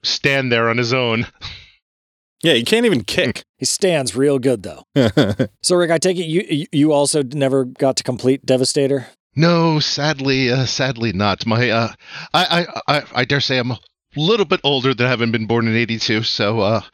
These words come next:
Speaker 1: my, my memories of
Speaker 3: <laughs>
Speaker 1: Transformers are probably a little more vivid. But, uh, but at the same time, um, being poor, did not, uh, did not really, uh, lend, lend to, uh, to that, 'cause even back then I remember them being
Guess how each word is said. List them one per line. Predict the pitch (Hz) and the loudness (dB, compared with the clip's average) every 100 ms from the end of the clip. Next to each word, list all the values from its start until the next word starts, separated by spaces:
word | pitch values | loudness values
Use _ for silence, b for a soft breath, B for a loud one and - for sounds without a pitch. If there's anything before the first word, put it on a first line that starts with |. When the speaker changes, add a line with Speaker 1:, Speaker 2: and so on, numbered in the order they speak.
| b b - | b b -2
Speaker 1:
my, | 120 | 0
my | 123 135 139 | 2 0 2
memories | 139 143 135 | 2 4 2
of | 123 | 2
Speaker 3:
<laughs> | |
Speaker 1:
Transformers | 190 135 123 127 123 117 | 0 0 0 0 -2 -4
are | |
probably | - 123 | -2 -2
a | 127 | 0
little | 165 | 0
more | 160 156 | 0 0
vivid. | 110 101 113 - B B B B _ | 0 -2 -2 -6 B B B B _
But, | 120 120 - | -2 0 0
uh, | 127 | 0
but | 113 143 | 0 -2
at | |
the | - | -2
same | - 202 | -2 -4
time, | 185 180 165 160 147 | -2 -2 0 -2 -4
um, | 120 120 110 101 _ _ _ - 101 | -2 0 -2 -6 _ _ _ -20 -4
being | 147 131 113 | -2 -2 -4
poor, | - 151 107 107 127 B B B - _ _ - | -2 2 2 0 -4 B B B -20 _ _ -2
did | 131 104 | 0 2
not, | 131 - - | 0 -2 -2
uh, | 127 127 | 0 0
did | 101 117 107 | -2 -2 0
not | 127 131 | -2 -2
really, | 117 123 117 113 107 | -2 0 0 2 2
uh, | 120 | 0
lend, | 110 107 123 127 101 120 - | 0 0 0 -2 -2 -2 0
lend | 123 127 117 | 0 0 0
to, | - 110 107 | 0 0 2
uh, | 107 107 107 | 2 0 -2
to | - | -2
that, | 117 | -2
'cause | - 127 - | -2 -4 -2
even | 185 196 180 | -4 -2 -2
back | 143 131 | -2 -2
then | 143 135 | -2 0
I | |
remember | 113 117 120 | 0 0 0
them | 120 113 | -2 -2
being | 120 110 | -2 -2